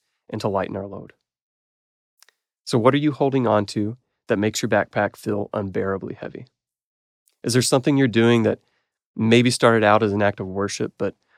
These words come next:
over time has just become a law-keeping habit? Are you living in shame from sin that is wholly forgiven, separated from you as far as the east is from the west?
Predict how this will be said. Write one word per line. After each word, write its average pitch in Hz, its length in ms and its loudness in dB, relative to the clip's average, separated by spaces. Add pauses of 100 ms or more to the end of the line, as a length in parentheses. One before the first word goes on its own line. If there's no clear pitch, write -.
(160)
over 123 220 4
time 110 320 0
has 101 100 -10
just 101 180 -6
become 104 420 -4
a 98 160 -8
law-keeping 101 720 -6
habit? - 360 -16 (1300)
Are 113 100 -4
you 110 120 0
living 120 280 2
in 120 100 4
shame 110 380 0
from 104 200 -6
sin 104 380 -2
that 95 140 -6
is 98 200 -10 (320)
wholly 139 360 4
forgiven, 101 600 -2 (260)
separated 127 540 0
from 117 200 -2
you 104 300 0
as 110 100 -8
far 113 380 2
as 101 140 -6
the - 180 -14
east 110 320 -10
is 107 220 -10
from - 160 -10
the 110 100 -10
west? - 400 -14